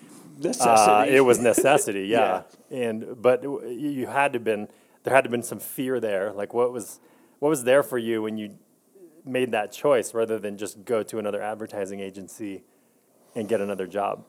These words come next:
Speaker 1: You know, actually, it, it, actually, the timing, it just kinda was all serendipitous. I mean, really. I mean, I got a waiting. Actually, one of my, one of my really good friends that I did a lot of work with through the agency helped me get the waiting job. I talked to him,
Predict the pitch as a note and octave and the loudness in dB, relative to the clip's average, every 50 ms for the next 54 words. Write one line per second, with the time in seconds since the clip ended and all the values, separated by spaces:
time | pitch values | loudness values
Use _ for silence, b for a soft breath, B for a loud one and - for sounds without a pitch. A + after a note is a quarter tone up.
0 | _ _ _ _ _ _ _ - F3+ F#3+ F#3 F#3+ F#3+ F#3+ F#3+ - G3 G3 G3 - | _ _ _ _ _ _ _ -8 -6 -4 -4 -4 -4 -6 -6 -6 -6 -6 -6 -6
1 | - A#3+ F#3+ F3+ F3+ F3 E3+ E3 E3 E3+ D#3+ F#3 - D3+ C#3 - - - - D3 | -6 -6 -4 -4 -4 -4 -6 -6 -6 -8 -8 -8 -8 -8 -8 -8 -8 -6 -6 -6
2 | D3+ E3+ - - - D#3 G#2+ A2+ - - - - D3 C#3 D3 D#3+ D3+ B2+ A2 G#2+ | -6 -6 -8 -8 -8 -6 -6 -6 -8 -8 -6 -6 -4 -4 -4 -4 -6 -6 -6 -8
3 | G#2+ - - E2 - - - B2 A#2+ - - - D#3+ B2+ A2+ A2 G#2+ G#2+ F#2 A2+ | -8 -10 -12 -14 -14 -12 -12 -12 -10 -10 -8 -8 -6 -6 -4 -4 -6 -4 -6 -6
4 | G#2+ G2+ C3+ G#2+ A2+ A#2 - - - B2+ G#2+ G#2 G2+ - A2 - - - - C#2+ | -6 -4 -4 -6 -6 -6 -6 -6 -6 -6 -6 -6 -6 -6 -8 -8 -8 -10 -10 -10
5 | C2 - - - - - _ _ _ - - - - A#2+ A2+ A2 G#2 G#2+ A#2+ B2+ | -10 -12 -12 -14 -16 -18 _ _ _ -20 -14 -10 -8 -8 -6 -6 -6 -6 -6 -6
6 | G#2 E2+ D#2 F#2+ F#2 D#2+ G#2+ A2 G#2 G2 G2+ F#2 G#2+ A2 G2+ G2+ D#2+ - - - | -6 -6 -6 -6 -6 -6 -6 -6 -6 -6 -6 -6 -4 -4 -6 -6 -8 -10 -16 -20
7 | - - - - - B2 B2 A2+ G#2 G#2+ A2+ B2+ C3 C3 G2 A#2+ B2+ C3 - - | -18 -10 -8 -6 -6 -4 -4 -6 -4 -4 -6 -4 -6 -6 -6 -6 -6 -6 -6 -6
8 | B2+ A2+ A#2 A#2+ A#2+ A#2+ A2+ G#2+ - C3+ A#2+ A#2+ A#2+ B2+ B2+ B2 B2 A2+ A2+ A2+ | -4 -4 -4 -4 -4 -4 -6 -6 -6 -6 -6 -4 -4 -4 -4 -4 -4 -4 -4 -4
9 | A#2+ A#2+ G#2+ G2+ - C3 G#2+ - - C#3 A#2+ A#2+ B2 A2+ - - G#2+ G#2+ G#2 G#2+ | -4 -4 -4 -4 -4 -4 -6 -4 -4 -4 -4 -4 -4 -6 -8 -10 -10 -8 -6 -6
10 | G#2+ G#2 A2 - - A2 G#2 G#2+ G#2+ G#2+ G2+ G2+ G#2+ A2+ A2 - - G#2+ - - | -6 -6 -6 -6 -6 -6 -4 -4 -4 -4 -4 -4 -6 -6 -6 -6 -8 -8 -6 -6
11 | C3+ A#2+ G2 G2+ G2+ G2+ A2 B2 C3 A#2+ G#2 - - - G#2 F#2+ F#2+ F#2+ B B | -6 -6 -4 -4 -4 -4 -4 -4 -6 -6 -6 -6 -6 -6 -6 -6 -6 -8 B B
12 | B B C3+ A#2+ B2 A#2 G2+ B2 G2+ - G2+ G2+ G#2 A2+ A#2+ A#2 G#2 F#2 F2 C#2 | B B -6 -4 -4 -6 -6 -6 -6 -6 -6 -6 -4 -4 -6 -6 -6 -6 -6 -6
13 | D2+ E2 G2 G2 - - G#2+ F#2+ A#2+ - - - - F2 D#2+ F2 A#2 | -6 -6 -8 -8 -8 -6 -6 -8 -8 -8 -12 -12 -12 -10 -12 -12 -14